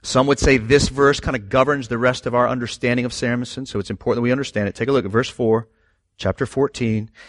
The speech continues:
"His father and mother did not know that it was from the Lord,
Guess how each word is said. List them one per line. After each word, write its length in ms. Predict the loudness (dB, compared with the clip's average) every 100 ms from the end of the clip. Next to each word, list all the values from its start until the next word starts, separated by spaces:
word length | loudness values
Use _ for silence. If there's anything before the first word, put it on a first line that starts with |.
| -10
"His 300 | 2 2 2
father 400 | -2 4 4 4
and 160 | 0 2
mother 520 | 2 2 0 -2 -12 _ _ -10
did 260 | 4 6 6
not 300 | 2 2 0
know 560 | 2 6 6 4 0 -12 _ _ _ _ _ _ _
that 200 | 2 2
it 100 | 2
was 160 | -2
from 340 | -4 0 0 0
the 100 | -2
Lord, 400 | 0 -2 -6